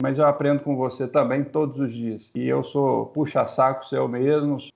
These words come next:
sou seu fã, você sabe disso, e não é à toa, né? Mais uma vez mostrando muito conhecimento, muita propriedade, é, em relação à área, em relação à gestão.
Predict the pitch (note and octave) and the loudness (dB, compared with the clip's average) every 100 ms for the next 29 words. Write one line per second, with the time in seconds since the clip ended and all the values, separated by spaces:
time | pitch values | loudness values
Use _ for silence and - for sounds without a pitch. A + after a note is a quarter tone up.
0 | _ - - C#3+ B2+ - C3+ D3 C3 C3 | _ -8 -4 -2 -2 0 0 0 -2 -6
1 | - B2 B2 A#2+ A#2+ D3 D3 - _ _ | -2 -2 0 -6 -6 -6 -8 -20 _ _
2 | _ - D3+ E3 F3 E3 - A2 A2 - | _ -8 -4 0 0 0 -2 -2 -2 -8
3 | _ _ - B2 C3 C3 C#3 C3+ C3+ A#2+ | _ _ -14 -8 -4 0 2 0 -2 -2
4 | B2 C3+ C3+ B2 - B2+ B2 B2+ C#3 - | -2 -2 -2 -6 -4 -4 -4 -4 -4 -4
5 | B2 A#2 A#2+ C3+ C3+ B2+ B2+ C3 C3+ A#2+ | -6 -4 -2 0 -2 -2 -4 -4 0 0
6 | A2+ - C3 C3+ - C#3 A#2 A2 A2 B2 | -2 -4 -2 -2 0 0 2 2 2 4
7 | C#3+ F#3+ - _ _ B2 A#2+ A2+ B2 A#2+ | 0 -6 -16 _ _ -8 -6 -4 0 0
8 | A#2 B2 B2 A#2+ B2 C3+ C#3+ C#3+ C3 B2+ | 0 -2 -2 0 2 2 2 0 -4 -2
9 | A#2 - A#2+ A#2 A#2 G#2+ - B2 C#3 D3+ | -4 -4 -6 -4 -4 -6 -4 -2 -2 -4